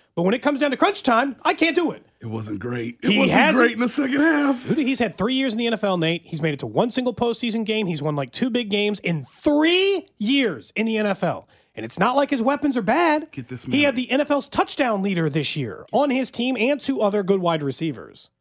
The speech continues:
Speaker 2: One of which wasn't playing on Saturday, but get this
Speaker 1: Well,
Speaker 2: man
Speaker 1: that was his coach's fault. <laughs>
Speaker 2: get this man a coordinator. I mean, I know Joe Lombardi had to, had to be the fall guy, 'cause obviously.
Speaker 1: <laughs>
Speaker 2: Um, here's, here's a hilarious stat. This is, I'm looking up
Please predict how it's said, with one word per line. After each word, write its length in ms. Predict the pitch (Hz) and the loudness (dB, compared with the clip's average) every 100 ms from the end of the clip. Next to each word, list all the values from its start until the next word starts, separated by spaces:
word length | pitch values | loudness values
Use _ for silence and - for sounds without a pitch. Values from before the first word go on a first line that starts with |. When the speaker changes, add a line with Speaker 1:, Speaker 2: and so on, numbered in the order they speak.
| - | -14
Speaker 2:
One 220 | 113 110 | -8 -6
of 120 | 113 117 | -6 -8
which 240 | 117 - | -12 -14
wasn't 320 | 113 120 147 | -14 -10 -10
playing 360 | - 226 104 110 | -12 -16 -14 -14
on 80 | 147 | -14
Saturday, 580 | - 196 196 214 208 208 | -12 -10 -10 -8 -10 -8
but 200 | 202 190 | -6 -4
get 200 | 285 269 | -4 -4
this 120 | 254 151 | -2 2
Speaker 1:
Well, 100 | 202 | 4
Speaker 2:
man 120 | 262 | 4
Speaker 1:
that 100 | 330 | 2
was 120 | 302 | 0
his 180 | 285 247 | -2 0
coach's 360 | 233 180 - - | -2 -2 -4 -4
fault. 300 | 156 - - | -4 -6 0
<laughs> 20 | |
Speaker 2:
get 200 | 294 - | 0 0
this 180 | 277 254 | -6 -4
man 200 | 240 233 | -6 -8
a 40 | |
coordinator. 760 | - 247 254 247 247 233 220 - | -6 -4 -4 -2 -2 -2 -6 -4
I 120 | 170 | -4
mean, 160 | 175 170 | -2 -2
I 40 | 160 | -2
know 180 | 160 139 | -4 -6
Joe 240 | 113 123 | -6 -6
Lombardi 460 | 110 107 110 101 101 | -6 -6 -6 -8 -10
had 200 | 104 90 | -12 -14
to, 120 | 85 - | -18 -14
had 200 | 110 87 | -14 -12
to 100 | 90 | -14
be 140 | 98 | -12
the 100 | 90 | -14
fall 300 | - 110 92 | -10 -10 -10
guy, 240 | 87 85 80 - | -12 -16 -18 -16
'cause 320 | 104 78 - _ _ | -16 -16 -20 _ _
obviously. 680 | 101 90 82 87 - 87 87 | -18 -16 -16 -18 -18 -18 -16
Speaker 1:
<laughs> 460 | 113 - _ _ 139 | -16 -20 _ _ -4
Speaker 2:
Um, 400 | 143 135 120 107 _ _ _ 107 | -2 -2 -4 -6 _ _ _ -10
here's, 220 | 131 196 - | -6 -6 -6
here's 180 | 165 | -6
a 80 | 110 | -6
hilarious 600 | 107 98 98 107 98 95 | -8 -8 -6 -6 -8 -10
stat. 240 | - 90 92 | -14 -14 -14
This 120 | 101 | -12
is, 120 | 104 95 | -14 -10
I'm 100 | 117 | -8
looking 160 | 113 107 | -6 -8
up 140 | 95 | -12